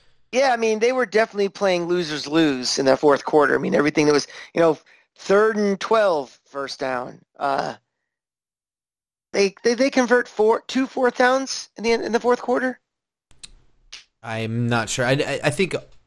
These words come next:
Speaker 2: I don't think they had a single third down conversion on the last two drives. I think they were all flags.
Speaker 1: They're penalty induced, but I think there was at least one fourth down that was converted.
Speaker 2: Yeah, I think so.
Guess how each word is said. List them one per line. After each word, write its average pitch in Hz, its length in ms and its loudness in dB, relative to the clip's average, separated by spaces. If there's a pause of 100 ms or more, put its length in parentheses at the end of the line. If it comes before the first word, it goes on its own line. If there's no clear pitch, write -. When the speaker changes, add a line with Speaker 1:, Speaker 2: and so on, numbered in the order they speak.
(220)
Speaker 2:
I 156 80 -6
don't 185 200 -4
think 170 300 -6
they 143 140 0
had 139 220 0
a 117 100 2
single 139 460 0
third 127 300 0
down 117 260 0
conversion 110 500 0
on 101 120 -4
the 98 80 -2
last 98 340 -2
two 107 160 -6
drives. 104 420 0
I 101 60 0
think 98 200 -8
they 98 60 -4
were 90 180 -6
all 95 280 -2
flags. 90 540 -2
Speaker 1:
They're 196 140 2
penalty 165 680 2
induced, 156 540 -6
but 143 100 -2
I 147 60 0
think 233 200 -2
there 202 120 0
was 165 200 0
at 160 120 -6
least 196 260 -8
one 175 220 0
fourth 180 340 -2
down 131 220 2
that 131 80 -4
was - 120 -8
converted. 113 580 -8
Speaker 2:
Yeah, 95 140 -4
I 90 40 -6
think - 180 -12
so. 92 340 -12